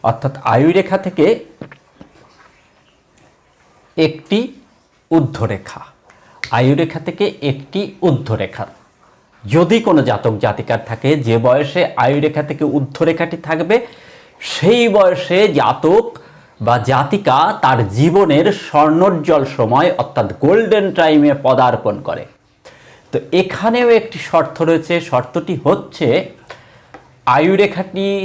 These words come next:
দোষমুক্ত থাকতে হবে, অর্থাৎ আয়ু রেখাটি কোথাও ভাঙ্গা কাটা হলে চলবে না। মনে করুন যে এই যে আমি রেখাটি এঁকেছি, এর আগে যদি এই ধরনের একটি অশুভ চিহ্ন থাকে, আয়ু রেখা কোনো এরো রেখা দ্বারা এইভাবে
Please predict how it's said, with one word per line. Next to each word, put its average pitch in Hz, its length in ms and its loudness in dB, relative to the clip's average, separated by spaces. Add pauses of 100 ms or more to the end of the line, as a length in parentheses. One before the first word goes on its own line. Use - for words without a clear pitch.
(120)
দোষমুক্ত 131 580 -2 (160)
থাকতে 110 340 -10
হবে, 95 200 -10 (200)
অর্থাৎ 117 240 -8 (160)
আয়ু 135 240 2
রেখাটি 156 300 -4 (140)
কোথাও 120 240 0 (120)
ভাঙ্গা 120 320 -4
কাটা 147 240 -4
হলে 151 160 0 (100)
চলবে 147 320 0
না। 143 40 0 (400)
মনে 196 220 2
করুন 160 200 2 (100)
যে 156 80 4 (180)
এই 214 140 6
যে 156 140 4
আমি 120 120 -2 (220)
রেখাটি 117 340 -4
এঁকেছি, - 300 -10 (480)
এর 160 120 2 (540)
আগে 160 240 2 (100)
যদি 165 200 2 (520)
এই 180 160 4
ধরনের 143 440 4
একটি 135 220 -4 (720)
অশুভ 147 320 -2 (140)
চিহ্ন 120 180 0 (120)
থাকে, 123 160 -2 (160)
আয়ু 127 200 2
রেখা 127 260 -2
কোনো 120 120 0 (140)
এরো 123 200 2
রেখা 120 220 -4
দ্বারা 113 160 2 (140)
এইভাবে 117 300 -4